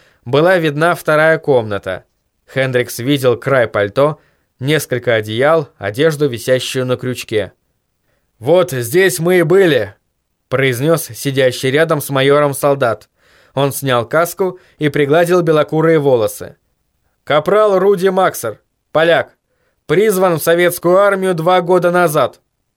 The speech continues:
Он протянул Хендриксу руку. Хендрикс, слегка поколебавшись, всё же пожал протянутую ему руку. «Клаус Эпштейн!» Второй солдат пожал ему руку.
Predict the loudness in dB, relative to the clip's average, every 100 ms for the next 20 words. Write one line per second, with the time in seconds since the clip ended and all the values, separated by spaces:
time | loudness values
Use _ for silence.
0 | _ -4 -4 -2 -4 -4 -2 0 0 0
1 | 0 0 -2 -2 0 -2 -4 -12 -14 _
2 | _ _ _ _ -4 -2 0 -4 -6 _
3 | _ _ -4 -2 0 -2 -2 -2 -2 0
4 | 0 0 -2 -8 -10 _ _ -10 -2 0
5 | 2 -2 0 0 2 0 0 -2 -2 -2
6 | -2 -2 -2 -4 -4 -6 -4 -6 -6 -10
7 | -16 -18 _ _ _ _ _ _ _ _
8 | 0 2 2 0 0 -4 -4 -2 0 0
9 | -2 -10 _ _ _ -4 0 0 0 0
10 | 0 -2 0 -2 0 0 0 -2 -4 -6
11 | -12 -18